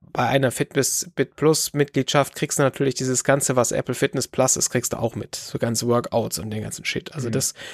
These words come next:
Speaker 1: gibt's natürlich bei Fitbit dazu. Ähm, äh, hätte man natürlich jetzt, um, um kurz zu erklä-, zu klären, wer irgendwie den längeren Atem hat, zu sagen, ja, gibt's bei Google übrigens umsonst. Wenn du sowas haben willst,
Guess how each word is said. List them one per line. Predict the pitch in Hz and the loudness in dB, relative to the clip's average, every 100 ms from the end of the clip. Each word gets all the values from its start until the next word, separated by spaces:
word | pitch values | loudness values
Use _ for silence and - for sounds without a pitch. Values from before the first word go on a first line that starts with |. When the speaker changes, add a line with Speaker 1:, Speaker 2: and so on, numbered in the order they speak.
| - | -6
Speaker 1:
gibt's | - 156 - | 2 2 4
natürlich | 131 - 135 120 | 2 4 2 0
bei | 104 | -4
Fitbit | - 117 110 - | -6 -8 -8 -8
dazu. | - - 143 143 - - - - - - | -4 2 4 4 -2 -16 -18 -20 -20 -8
Ähm, | 127 110 104 - _ _ _ _ - _ _ | -2 0 -2 -8 _ _ _ _ -20 _ _
äh, | - - - - | -16 -16 -20 -8
hätte | - 147 165 | -2 2 4
man | 160 | 4
natürlich | 143 160 151 143 | 4 4 2 2
jetzt, | 156 151 - - - | 2 2 2 0 0
um, | 160 151 143 _ | 0 0 -4 _
um | - 151 147 139 | -4 -2 -2 -4
kurz | - 151 - | -2 -2 0
zu | - | 2
erklä-, | 135 - 127 - - | 2 2 -2 -2 -4
zu | 151 139 - | 0 0 -2
klären, | - 135 135 139 131 | 0 4 4 2 2
wer | 131 131 123 | 4 4 4
irgendwie | 135 127 | 0 -2
den | 120 | -2
längeren | 131 147 123 117 - _ | 0 2 2 -2 -8 _
Atem | 139 123 120 117 | -2 0 -2 -4
hat, | 113 - - - | -4 -4 -8 -8
zu | - | -4
sagen, | 135 123 127 127 139 | 0 0 0 -6 -4
ja, | 143 104 - | -4 -4 -2
gibt's | 175 - | -4 2
bei | 135 131 127 | 4 6 4
Google | 156 147 131 | 2 2 0
übrigens | 120 113 110 | 0 -2 -4
umsonst. | 107 104 104 104 - | -6 -4 -4 -4 -6
Wenn | 120 | -6
du | 113 | -6
sowas | 123 104 | -6 -4
haben | 113 123 127 | -2 -2 0
willst, | 120 - | -2 -2